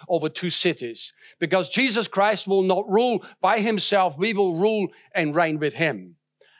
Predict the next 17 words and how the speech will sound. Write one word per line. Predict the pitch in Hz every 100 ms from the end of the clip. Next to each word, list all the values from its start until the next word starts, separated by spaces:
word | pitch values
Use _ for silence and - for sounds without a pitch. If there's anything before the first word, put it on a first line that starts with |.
| _
Um, | 151 147 151 139 107 _ _ _ _ _ _ _ _ - -
and | 196 -
so | 208 202 170 - _ 175
let | 302
me | 302
just, | - 240 - -
uh, | 226 202 151 _ _ -
give | 208
you | 190
some | - 240 240
thoughts | - 233 254 233 190
around | 196 196 170
the | 180
whole | 208 214
area | 196 202 202 190 185
of, | 185 175 170 160 208
uh, | 175